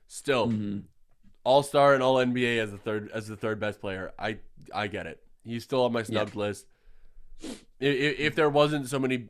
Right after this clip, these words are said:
Speaker 1: uh, we'll, we'll talk about it more once we're doing
Speaker 2: Yeah.
Speaker 1: cuts. The last name for me, Kyrie Irving.
Speaker 2: Mm.
Speaker 1: Arguably the most talented player in N B A history.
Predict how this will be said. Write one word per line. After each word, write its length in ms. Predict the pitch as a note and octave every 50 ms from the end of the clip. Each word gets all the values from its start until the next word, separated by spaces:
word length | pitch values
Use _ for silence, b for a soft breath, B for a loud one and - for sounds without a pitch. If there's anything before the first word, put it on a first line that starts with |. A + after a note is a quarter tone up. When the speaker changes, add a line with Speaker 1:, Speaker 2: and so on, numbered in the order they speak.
| - -
Speaker 1:
uh, 120 | B2 C#3 C3+ G#2+ D3 D#3
we'll, 200 | E3+ E3+ D3 -
we'll 120 | E3 E3+
talk 220 | E3 - A2+ F#2+ F2
about 160 | F#2 F#2 F#2
it 60 | D#2+
more 200 | D2+ D2 - - _ - - _ _ _ _
once 160 | A2 A2 G#2+
we're 60 | G#2+ A2
doing 200 | G#2 G#2 G#2 F#2+
Speaker 2:
Yeah. 60 | -
Speaker 1:
cuts. 320 | G2 E2 - - - - _ _ _ _ _ _ _ - - _ -
The 80 | - C#3
last 340 | C#3+ D#3+ F3 G3+ G#3 G3+ F3
name 320 | F3 F3+ F#3 F#3+ G3 F#3+
for 140 | - D#3+ D3
me, 340 | C#3 D3+ D#3+ E3+ F3 F3 D#3 - - - - - -
Kyrie 380 | - - D3+ E3 F3 D#3+ D#3 C#3+
Irving. 380 | C3 B2+ G#2+ G2 E2+ E2+ E2+ - _ _ _ _ _ _ - _ _ - _ _ _ _ _ _ _ -
Speaker 2:
Mm. 280 | B2+ C#3 C#3+ B2+ G2+ F#2+ _
Speaker 1:
Arguably 580 | - C3 D3+ F3 F3+ E3+ F#3 F#3 F3 E3 E3+ E3+
the 60 | D#3+
most 240 | D3+ C#3+ C#3+ C#3 -
talented 460 | - - - C3+ C#3+ D3+ D3+ E3 D3
player 200 | - D#3+ D3 C#3+
in 80 | C#3 C3+
N 140 | C3 B2+ A#2+
B 180 | B2+ B2 B2
A 20 | B2
history. 500 | A#2 A2 G2+ - - G#2 G#2+ G2+ F#2+